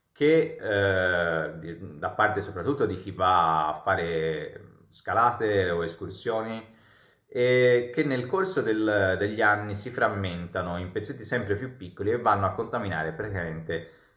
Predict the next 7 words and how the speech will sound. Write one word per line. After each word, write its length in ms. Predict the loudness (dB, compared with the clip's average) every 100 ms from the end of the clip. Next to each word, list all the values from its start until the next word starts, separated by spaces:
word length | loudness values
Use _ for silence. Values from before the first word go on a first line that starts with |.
| -6
eh, 400 | 0 2 2 0
tutto 180 | 0 2
l'ecosistema 880 | 2 0 -6 -8 -8 -6 -2 -4 -2
con 200 | -2 0
appunto 420 | -2 -2 -8 -4
le 140 | -2 -2
microplastiche. 760 | -6 -10 -10 -12 -14 -18 _